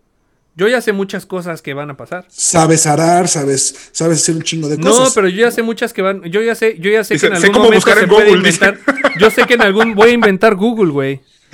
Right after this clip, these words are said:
Speaker 1: Si tú me mandas a los, a cua-, si tú me mandas cuando mi abuelo tenía treinta y siete años, yo voy a inventar el internet, güey.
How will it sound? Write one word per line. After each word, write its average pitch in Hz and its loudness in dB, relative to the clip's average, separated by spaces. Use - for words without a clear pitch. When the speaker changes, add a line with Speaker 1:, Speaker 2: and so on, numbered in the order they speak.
Speaker 1:
Si 220 -2
tú 277 0
me 302 4
mandas 269 2
a 233 2
los, 180 -2
a 175 -4
cua-, 185 -8
si 208 -8
tú 262 -10
me 302 -4
mandas 240 -6
cuando 175 -2
mi 170 -6
abuelo 190 -2
tenía 196 -4
treinta 196 -6
y 151 -8
siete 170 -6
años, 175 -6
yo 220 2
voy 226 0
a 220 0
inventar 190 -4
el 196 -2
internet, 170 -6
güey. 143 -12